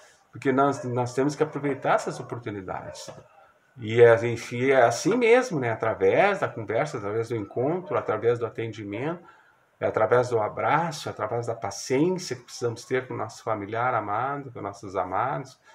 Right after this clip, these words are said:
com o nosso vizinho, os animais que dependem tanto de nós, temos que ter essa paciência, esse olhar de fazer o bem, sem distinção, sem, tá?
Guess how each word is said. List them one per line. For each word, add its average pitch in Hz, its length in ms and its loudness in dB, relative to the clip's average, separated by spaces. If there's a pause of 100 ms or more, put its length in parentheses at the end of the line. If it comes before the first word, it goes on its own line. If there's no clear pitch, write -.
(580)
com 123 80 -4
o 117 40 0
nosso 113 280 0
vizinho, 131 800 0 (840)
os 113 140 -6
animais 123 640 0
que 147 80 -8
dependem 127 400 -2
tanto 139 260 -2
de 120 140 -8
nós, 151 640 -6
temos 170 220 -4
que 170 100 -16
ter 185 160 -8
essa 160 200 -8
paciência, 151 420 -6
esse - 160 -8
olhar 131 520 -4 (260)
de - 80 -20
fazer 127 300 2
o 160 60 -6
bem, 170 440 -2
sem 151 220 -2
distinção, 160 840 -6
sem, 120 260 -10
tá? 143 400 -8